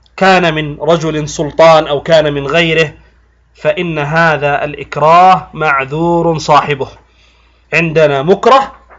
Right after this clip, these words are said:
وعندنا مكره هو الذي يكرهك، وعندنا الوسيلة، وسيلة الإكراه، قد يأتي بسيف، قد يأتي بسلاح، قد يأتي بعصا، قد يأتي بسجن،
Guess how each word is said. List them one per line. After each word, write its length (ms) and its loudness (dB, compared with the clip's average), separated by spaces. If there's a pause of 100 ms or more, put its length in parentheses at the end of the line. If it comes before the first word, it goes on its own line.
(140)
وعندنا 840 0
مكره 520 2
هو 280 -2
الذي 280 2
يكرهك، 520 0 (460)
وعندنا 420 2
الوسيلة، 580 2
وسيلة 400 0
الإكراه، 440 2
قد 280 -2
يأتي 280 -2
بسيف، 500 -2
قد 180 -6
يأتي 260 -4
بسلاح، 680 0 (300)
قد 180 -10
يأتي 280 -4
بعصا، 680 2 (640)
قد 140 -4
يأتي 280 -2
بسجن، 540 -2